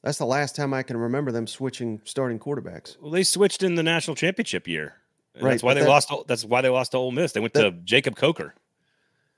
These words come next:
Speaker 2: Jake Coker won them a national championship because Saban was going back and forth with quarterbacks in twenty fifteen.
Speaker 1: Mm-hmm.
Speaker 2: And so I, and then the Hurts
Speaker 1: Well, they
Speaker 2: thing,
Speaker 1: sure
Speaker 2: and then
Speaker 1: as hell
Speaker 2: Hurts and
Speaker 1: don't have
Speaker 2: Tua,
Speaker 1: Derrick
Speaker 2: too.
Speaker 1: Henry.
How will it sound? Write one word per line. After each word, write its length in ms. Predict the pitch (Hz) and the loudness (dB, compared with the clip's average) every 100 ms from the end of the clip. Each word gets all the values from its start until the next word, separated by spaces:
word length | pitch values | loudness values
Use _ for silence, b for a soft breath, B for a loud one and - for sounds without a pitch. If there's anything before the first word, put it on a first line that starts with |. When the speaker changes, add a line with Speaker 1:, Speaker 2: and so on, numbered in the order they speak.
| _ _ _ | _ _ _
Speaker 2:
Jake 220 | - 135 - | 0 0 4
Coker 320 | 151 160 117 | 2 2 0
won 160 | 120 | 2
them 120 | 127 120 | 0 0
a 40 | |
national 300 | 127 123 110 | -2 -2 -6
championship 520 | - 151 104 - 95 | -4 -4 -4 -6 -6
because 380 | 107 110 92 98 - - - 95 87 | -2 -2 -2 -6 -18 -20 -20 -18 -8
Saban 340 | - 139 127 | -4 -2 -2
was 160 | 107 95 | -4 -4
going 260 | 113 117 | -2 0
back 180 | 107 117 | 0 0
and 80 | 104 | 0
forth 160 | 120 110 | -2 -2
with 80 | - | 0
quarterbacks 400 | 127 123 104 110 | 0 2 -2 -4
in 60 | |
twenty 200 | 107 113 | -8 -6
fifteen. 440 | 120 - 151 104 - _ _ _ | -6 -6 -6 -8 -12 _ _ _
Speaker 1:
Mm-hmm. 300 | 120 117 120 117 _ _ - | -6 -4 -6 -8 _ _ -10
Speaker 2:
And 120 | 101 | -8
so 200 | - 117 | -2 2
I, 240 | 113 123 - | 4 2 0
and 120 | 107 123 | -4 -2
then 120 | 127 | 0
the 60 | |
Hurts 280 | 113 156 - | 2 0 0
Speaker 1:
Well, 120 | 117 | 2
they 100 | 117 | 2
Speaker 2:
thing, 20 | - | 2
Speaker 1:
sure 80 | |
Speaker 2:
and 80 | 104 | 2
then 80 | 120 | 2
Speaker 1:
as 60 | 117 | 4
hell 120 | 123 | 2
Speaker 2:
Hurts 120 | 156 | 2
and 120 | 156 | 2
Speaker 1:
don't 80 | 147 | 4
have 100 | 165 | 4
Speaker 2:
Tua, 80 | 123 | 6
Speaker 1:
Derrick 220 | 147 147 | 4 0
Speaker 2:
too. 100 | - | -2
Speaker 1:
Henry. 320 | 170 135 123 | -2 -2 -4